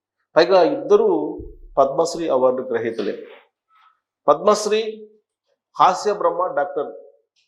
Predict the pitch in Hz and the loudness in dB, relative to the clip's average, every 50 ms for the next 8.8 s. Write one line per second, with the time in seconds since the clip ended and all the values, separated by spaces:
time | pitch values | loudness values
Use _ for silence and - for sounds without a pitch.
0 | _ _ _ 123 127 123 123 131 131 123 123 117 113 107 107 101 104 - - - | _ _ _ -6 -6 -4 -2 -2 -2 -4 -4 -6 -6 -8 -8 -8 -8 -8 -10 -14
1 | - - - _ _ _ _ _ _ _ _ 123 131 135 139 135 135 139 120 107 | -16 -18 -20 _ _ _ _ _ _ _ _ -4 -2 0 0 -2 -2 -6 -8 -10
2 | 104 - - - - _ - - - 123 123 131 127 127 127 135 147 139 131 - | -10 -14 -18 -20 -20 _ -16 -12 -10 -8 -4 -4 -4 -2 -2 -2 -2 -2 -2 -6
3 | - - - - _ _ _ _ _ - 120 123 120 113 127 143 - - - 165 | -10 -14 -18 -20 _ _ _ _ _ -4 -2 0 0 2 2 2 2 4 2 4
4 | 147 147 143 127 123 - - - - - _ - 127 127 131 131 139 139 135 131 | 4 4 2 0 -2 -6 -10 -14 -16 -20 _ -6 -4 -4 -2 -2 -2 -2 0 -2
5 | 120 - - 113 127 123 123 - - - 110 - 107 110 - - - - _ _ | -2 0 -2 -4 -4 -4 -6 -6 -2 -2 -2 -2 -2 -6 -8 -12 -16 -20 _ _
6 | _ _ _ _ _ _ _ _ 160 160 - 220 202 175 156 156 156 165 156 - | _ _ _ _ _ _ _ _ -4 2 4 6 6 6 4 0 -2 -4 -6 -10
7 | - - _ _ _ _ _ _ _ _ _ _ _ _ _ _ _ _ _ _ | -18 -20 _ _ _ _ _ _ _ _ _ _ _ _ _ _ _ _ _ _
8 | - 160 165 185 214 202 214 208 196 - 175 156 - - - | 0 2 4 4 4 2 2 -2 -2 -2 -4 -6 -6 -4 -2